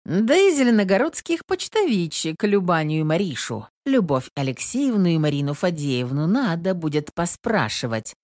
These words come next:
почему они ей рассказали такую липу о громкой стычке Болдырева с Вейдером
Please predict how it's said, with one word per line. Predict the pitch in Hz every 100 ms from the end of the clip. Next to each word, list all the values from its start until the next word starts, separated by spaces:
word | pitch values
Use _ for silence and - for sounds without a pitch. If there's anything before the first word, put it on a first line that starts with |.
| _ -
почему | - - 370 196
они | 143 147
ей | 139 143
рассказали | 135 - 156 160 160
такую | 151 233 - 156 143
липу | 139 262 - 165
о |
громкой | 139 143 139 120 117
стычке | - 226 - - 151
Болдырева | 131 196 208 165 151 147
с | -
Вейдером | 165 147 117 123